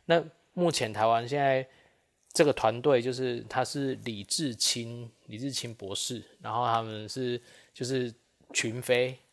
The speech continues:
台湾群飞的推手，然后他们现在，他们的，他们公司名叫做台湾 Drone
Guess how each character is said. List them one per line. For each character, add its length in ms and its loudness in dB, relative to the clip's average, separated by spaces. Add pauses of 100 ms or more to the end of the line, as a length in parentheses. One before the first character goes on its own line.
台 160 2
湾 140 2
群 220 -8
飞 300 0
的 160 -2
推 260 -6
手， 240 -6 (640)
然 160 0
后 80 6
他 100 10
们 160 0
现 160 2
在， 140 4
他 80 4
们 280 0
的， 120 -14
他 160 -2
们 80 -2
公 160 2
司 80 -2
名 100 -6
叫 120 0
做 100 2
台 180 2
湾 240 2 (460)
Drone 360 2